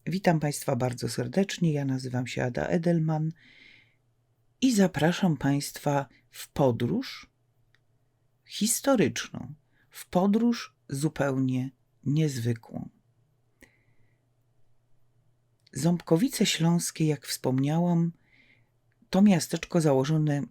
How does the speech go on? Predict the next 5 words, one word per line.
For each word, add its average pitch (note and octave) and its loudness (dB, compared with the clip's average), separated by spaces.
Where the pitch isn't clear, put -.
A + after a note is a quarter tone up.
około G#3 6
tysiąc D#3+ 2
dwieście D#3 0
osiemdziesiątego B2+ -2
roku. A#2 -6